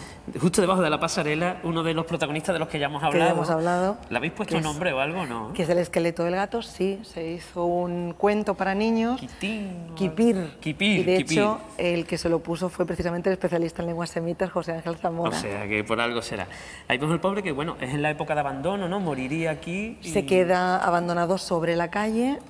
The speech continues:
Speaker 2: y tiene la misma fecha de abandono que el resto de la calle.
Speaker 1: Y le pasaría igual que a Matán, ¿no? Nadie <laughs> vino por él.
Speaker 2: Se
Speaker 1: Y ahí
Speaker 2: abandona
Speaker 1: quedó.
Speaker 2: la zona y ahí se queda.
Speaker 1: Porque cuando hablamos de las calles fenicias que vemos aquí,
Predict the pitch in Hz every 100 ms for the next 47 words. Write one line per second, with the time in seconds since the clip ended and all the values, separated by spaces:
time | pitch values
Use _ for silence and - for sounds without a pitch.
0 | - 175 - 156 160 165 165 165 156 175
1 | - 165 165 170 175 185 220 214 170 170
2 | 170 165 175 180 196 202 247 - - -
3 | - 131 120 127 123 135 139 131 143 131
4 | 123 156 135 131 156 135 135 143 143 214
5 | - 180 147 143 165 185 - - - -
6 | 202 175 180 185 185 185 185 - 214 226
7 | 277 262 180 175 - 160 - 226 - 156
8 | 156 151 135 127 151 208 214 202 202 196
9 | - 185 - 185 - 180 180 165 160 180
10 | 214